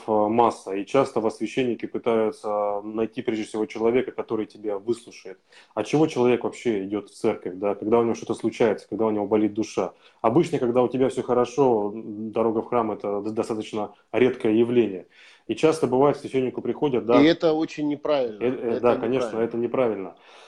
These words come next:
Speaker 1: И да, такие случаи бывают, человек приходит на исповедь, и иногда не столько ради того, чтобы исповедаться, а поделиться тем, что у тебя болит на душе. И в этом о-, отношении, конечно, с точки зрения пасторской этики,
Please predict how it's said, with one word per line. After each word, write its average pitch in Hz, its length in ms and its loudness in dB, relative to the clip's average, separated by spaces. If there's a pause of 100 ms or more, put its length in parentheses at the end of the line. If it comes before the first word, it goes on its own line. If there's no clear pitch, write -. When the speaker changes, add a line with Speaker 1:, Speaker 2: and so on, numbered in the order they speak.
(120)
Speaker 1:
И 117 340 4
да, 135 260 4
такие 131 280 -2
случаи 123 280 -4
бывают, 117 440 2
человек 117 340 -2
приходит 117 360 -2
на 117 60 -2
исповедь, 123 420 -2
и 110 400 0 (420)
иногда 131 600 2
не 139 80 4
столько 160 340 2
ради 110 180 4
того, 120 240 4
чтобы 107 320 -2
исповедаться, 120 680 0
а 101 320 -4
поделиться 120 560 -2
тем, 120 220 0
что 107 140 -10
у - 40 -10
тебя 104 240 -4
болит 110 280 2
на 101 100 -12
душе. 110 420 -4 (400)
И 110 80 0
в 123 80 4
этом 135 240 2
о-, 139 180 0
отношении, 135 580 0
конечно, 101 1000 -4
с - 60 -18
точки - 240 0
зрения 110 280 2
пасторской - 500 0
этики, 107 440 -6